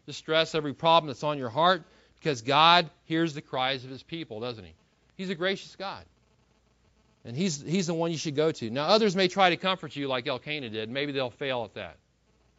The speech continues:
Maybe they'll succeed. But you need to encourage yourself in the Lord your God. One of my favorite verses, First Samuel thirty, verse six,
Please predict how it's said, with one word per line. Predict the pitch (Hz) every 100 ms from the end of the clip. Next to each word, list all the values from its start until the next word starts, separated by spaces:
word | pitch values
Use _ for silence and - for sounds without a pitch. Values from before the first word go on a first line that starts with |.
| _ _ -
Maybe | 131 139
they'll | 143 131
succeed. | 135 - 196 117 85 _ _ _ _ _ _ _ -
But | 151 131 - -
you | 139
need | 143 175 208
to | 190
encourage | 180 - 190 196 196
yourself | 190 175 - 135 139 131
in |
the | 127
Lord | 123 143 143
your | 131
God. | 120 123 92 104
One | 120
of |
my | 135 123
favorite | 156 170 151
verses, | 143 127 127
First | - 131
Samuel | 131 123 107
thirty, | 139 131
verse | 127 123 -
six, | 196 190